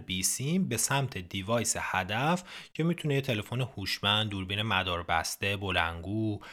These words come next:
لامپ یا هر چیز دیگه‌ای باشه، اه، بتونه برق رو یا همون الکتریسیته رو ارسال کنه و اون دیوایس بتونه دریافتش بکنه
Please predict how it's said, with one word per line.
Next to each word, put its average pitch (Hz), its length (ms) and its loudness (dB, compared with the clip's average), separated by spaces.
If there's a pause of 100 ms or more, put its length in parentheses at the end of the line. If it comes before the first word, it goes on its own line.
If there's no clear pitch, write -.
(180)
لامپ 113 400 2
یا 107 80 2
هر 147 200 4
چیز 139 180 0
دیگه‌ای 98 400 0
باشه، 131 600 2 (380)
اه، 107 240 0
بتونه 160 420 2
برق 156 480 4
رو 143 300 8
یا 127 120 4
همون 127 280 2
الکتریسیته 120 600 -2
رو 117 200 0
ارسال 104 420 0
کنه 87 280 -4
و 95 80 0
اون 147 260 4
دیوایس 135 560 2
بتونه 120 280 2
دریافتش 92 720 2
بکنه 101 640 0